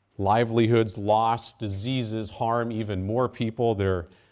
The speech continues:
are families torn apart by war, widows made, and orphan children.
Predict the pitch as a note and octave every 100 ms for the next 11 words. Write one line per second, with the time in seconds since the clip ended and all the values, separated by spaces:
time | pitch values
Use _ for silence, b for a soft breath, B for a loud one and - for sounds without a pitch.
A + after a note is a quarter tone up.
0 | b - F2 - B2+ B2+ B2+ A2+ F#2 -
1 | D3 E3 C#3+ - C3 C3 A2+ G#2+ G2+ G2+
2 | A2 A2+ G#2 F#2+ A#2+ A2+ A2 G#2 F#2 F#2+
3 | G#2 G#2+ G2+ F#2 F#2 - G2 G2+ G#2 F2+
4 | E2+ - F#2 F2 F2 E2